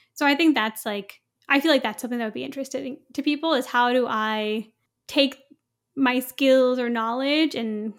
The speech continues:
turn it into something that somebody might want to purchase? 'Cause I, I think Notion could be a very, is a really cool small bet where you can put your time into creating, like, a template or something for your industry or community of people. And a lot of people can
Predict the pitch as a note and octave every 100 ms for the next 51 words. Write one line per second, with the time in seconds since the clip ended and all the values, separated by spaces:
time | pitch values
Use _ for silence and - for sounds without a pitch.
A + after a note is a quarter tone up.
0 | _ - B3 A#3+ G#3+ A3 A3+ G#3+ G#3+ A3
1 | - A3 G#3+ G#3+ G#3+ A3+ G#3 G#3 G3+ G3+
2 | G3+ - - - A#3+ A#3+ E4 - - _
3 | _ - D4 D#4 D4+ D4+ D4+ F#4+ C#4 F4
4 | C4+ G#3+ G#3+ G#3+ G#3+ - _ _ - D4+
5 | C4+ A#3 A#3 A3+ A3 - A3 G#3+ - G#3
6 | G#3 A3 - A#3 - _ _ - A#3 A#3
7 | A#3 B3 A3 G#3+ G#3 C4+ _ C4 A#3 A3+
8 | A#3 A3+ A3 A3 A#3 - A3 A3+ A3 A3
9 | A3+ - A#3 A3 A3+ A3 A3 G#3 A3+ A3
10 | A#3 A3 G#3+ - _ _ _ C#4+ - _
11 | B3+ A#3+ B3 A#3+ A#3 A3+ A3+ - _ B3+
12 | A3+ A#3+ - C#4+ D4 C4 A#3 A3 G#3+ G#3+
13 | G#3+ G#3+ A#3 A#3 D#4 F4+ F#4+ D#4+ - A3+
14 | A3 G#3+ A#3 A3 A3 - A3+ G#3+ G#3 -
15 | G#3+ G3+ G3+